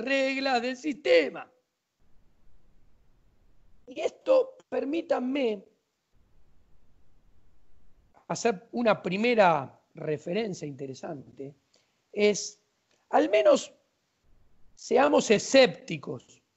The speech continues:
creamos que esto no es posible, porque es sospechoso, que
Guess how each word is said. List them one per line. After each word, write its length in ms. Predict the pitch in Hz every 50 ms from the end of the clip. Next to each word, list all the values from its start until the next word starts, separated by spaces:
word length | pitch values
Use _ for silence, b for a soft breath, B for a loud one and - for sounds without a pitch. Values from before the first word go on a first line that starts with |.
| _ _ _ _ _ _ _ _ _ - - - - - - _ - - - - _ _ _ -
creamos 580 | - 196 196 214 226 247 277 285 285 277 - -
que 160 | - 240 247
esto 380 | 233 240 - - 226 220 208
no 100 | 208 214
es 80 | 233 214
posible, 680 | 220 - 208 196 - - - - 302 294 202 214 190 185
porque 220 | 156 196 208 208
es 60 | 285 -
sospechoso, 880 | - - - - - 175 175 - - - 143 113 - - - - - _ _ _ _ _ _ _ _ _ _ _ _ _ _ _ _ _ _ _ _ _ -
que 540 | - 262 262 240 190 139 - - - _ _